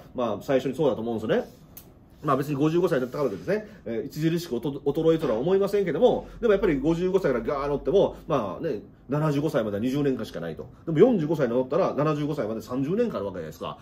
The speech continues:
まあ、三十年間、ウェーってね、できるんやったら、その十年間めっちゃもったいなくないですかって、そんな話をしたらさ、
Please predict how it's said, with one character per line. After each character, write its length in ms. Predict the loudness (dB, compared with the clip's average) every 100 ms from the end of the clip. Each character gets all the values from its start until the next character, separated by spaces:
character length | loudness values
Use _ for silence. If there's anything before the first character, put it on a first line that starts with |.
| -8
ま 60 | -2
あ、 20 |
三 180 | 0 0
十 160 | 2
年 120 | 2 4
間、 80 |
ウ 60 | 4
ェ 100 | 4
ー 0 | 0 -8 -12 -14 -16 -16 -14 -6
っ 40 |
て 80 | -2
ね、 180 | 0 -2 -2
で 160 | 2 4
き 60 |
る 80 | 6
ん 100 | 6
や 60 | 4
っ 40 |
た 60 | 2
ら、 80 | 2
そ 60 |
の 120 | 2
十 200 | 2 -2 0
年 180 | 0 0
間 200 | -2 2
め 100 | 2
っ 20 |
ち 160 | 2 6
ゃ 40 |
も 100 | 6
っ 60 | 6
た 120 | 4
い 40 | 2
な 100 | 0
く 80 |
な 80 | 0
い 40 | -2
で 60 |
す 80 | -2
か 60 | -6
っ 20 |
て、 160 | -6 -10 4
そ 140 | 4
ん 60 | 6
な 60 | 2
話 220 | 0 -2
を 40 |
し 100 | -4
た 80 | -4
ら 60 | -4
さ、 260 | -4 -6